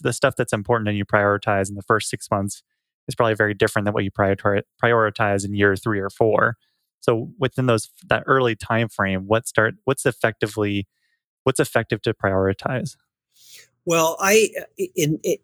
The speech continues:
Speaker 2: as one of the sub skills, and I talk about prioritization, what the, the first thing I talk about is sort of how you go about the job of,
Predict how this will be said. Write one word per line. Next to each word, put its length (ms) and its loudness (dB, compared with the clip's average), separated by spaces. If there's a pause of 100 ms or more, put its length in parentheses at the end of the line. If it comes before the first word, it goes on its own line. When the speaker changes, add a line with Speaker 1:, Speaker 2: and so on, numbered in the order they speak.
(420)
Speaker 2:
as 160 4
one 140 4
of 60 4
the 60 -2
sub 300 2
skills, 320 -4
and 80 0
I 60 0
talk 240 -2
about 200 -4
prioritization, 760 0
what 280 -2
the, 120 -4 (360)
the 140 -6
first 400 0
thing 220 -2
I 100 -4
talk 260 -4
about 180 2
is 120 0
sort 120 2
of 80 -2
how 240 0
you 400 0 (500)
go 160 2
about 380 -2
the 80 -8
job 420 -2
of, 140 -2